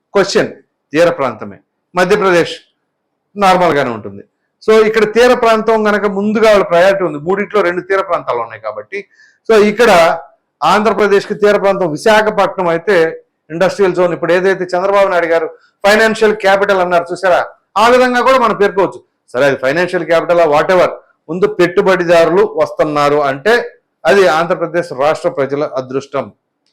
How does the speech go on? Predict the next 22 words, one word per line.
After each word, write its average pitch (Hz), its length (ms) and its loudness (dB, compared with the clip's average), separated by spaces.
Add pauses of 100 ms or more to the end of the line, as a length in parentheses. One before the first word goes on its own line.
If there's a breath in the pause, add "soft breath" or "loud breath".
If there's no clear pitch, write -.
(280)
కాబట్టి 156 580 -2 (240 soft breath)
ఇప్పటికైనా 175 560 0
కానీ 180 360 0 (480 soft breath)
ఎక్కడికక్కడ 190 1000 0
ప్రశాంతమైన 220 580 0
వాతావరణం 190 800 2
ఉంటే 160 360 0 (500)
ఖచ్చితంగా 185 640 -2 (380)
ఆయా 170 280 4
ఆ 143 300 2
పెట్టుబడిదారులు 151 840 -2 (140)
ఖచ్చితంగా 139 420 -8
మన 123 100 -6
రాష్ట్రానికి 139 420 -2
రావడానికి 127 520 -2
అయితే 131 160 -4
అవకాశం 117 380 -6
ఉంటుంది. 104 200 -20 (400 soft breath)
అలా 151 140 2
కాకుండా 165 440 0
రాజకీయపరమైన 151 800 -2
కక్షలతో, 143 720 -6